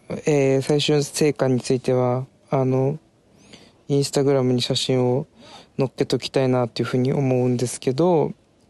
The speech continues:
えーっと、えー、ざっくりとね、あの、概要を説明すると、えー、スツール、あの、椅子ですね。スツールの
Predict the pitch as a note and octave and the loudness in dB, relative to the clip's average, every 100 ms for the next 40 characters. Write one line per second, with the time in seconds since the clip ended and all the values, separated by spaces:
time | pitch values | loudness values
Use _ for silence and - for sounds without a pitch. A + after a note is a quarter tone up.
0 | _ C#3 C#3 C3+ _ C#3 C3+ C3 C3 C3 | _ 0 0 -2 _ 2 4 4 2 0
1 | - - - - - _ _ - D3 C#3 | -4 -20 -20 -20 -20 _ _ -6 0 2
2 | C3+ C3+ C3 C3 C#3 - _ _ - C#3+ | 4 4 2 2 0 -4 _ _ -4 -2
3 | - G3+ D#3 - - - E3 - - - | 0 2 2 0 -2 -2 -4 -6 -20 -20
4 | - - - C#3+ C3 C3 C3 C#3 D#3+ _ | -20 -20 -4 -2 0 0 0 -2 -4 _
5 | _ _ _ _ _ - C#3 C3+ C3+ C3 | _ _ _ _ _ 0 2 4 4 2
6 | C3 - C3+ C3+ C3+ B2+ - C#3 - F#3+ | 2 0 0 2 2 0 -2 -2 0 2
7 | F3+ C#3 - - - - - _ - - | 2 0 -4 -16 -20 -20 -20 _ -10 -2
8 | C#3 C3 C3 C3 C3+ _ _ - - - | 0 2 2 0 -4 _ _ -12 -10 -4
9 | D#3+ D#3 D#3 G#3 A3 A#3+ - C#3 C3 B2+ | 0 2 2 2 0 -2 -4 -2 0 2
10 | B2+ B2+ - C3+ - C#3 C3+ - C#3 C#3+ | 0 0 -4 -6 -2 0 -2 -2 -2 -2
11 | - - - D3 C#3+ C#3+ D3 E3 G#3 C#3+ | -4 -12 -4 0 2 2 2 2 2 0